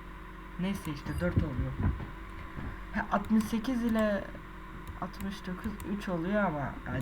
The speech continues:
dinim beş. Dinim beş hala. Neyse ikinci dönem düzeltiriz. Zaten ikinci dönemdeyiz. Ya neyse ikinci yazıda düzeltiriz aynen. Tamam,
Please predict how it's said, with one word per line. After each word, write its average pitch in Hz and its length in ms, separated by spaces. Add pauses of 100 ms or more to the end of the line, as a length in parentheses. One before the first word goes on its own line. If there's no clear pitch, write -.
dinim 190 360
beş. 156 300 (640)
Dinim 175 280
beş 160 200
hala. 135 220 (640)
Neyse 165 240
ikinci 160 380
dönem 156 280
düzeltiriz. 139 480 (3500)
Zaten 165 240
ikinci 147 280
dönemdeyiz. 127 540 (720)
Ya 147 80
neyse 185 280
ikinci 175 460
yazıda 165 400
düzeltiriz 131 580
aynen. 139 260 (140)
Tamam, 135 200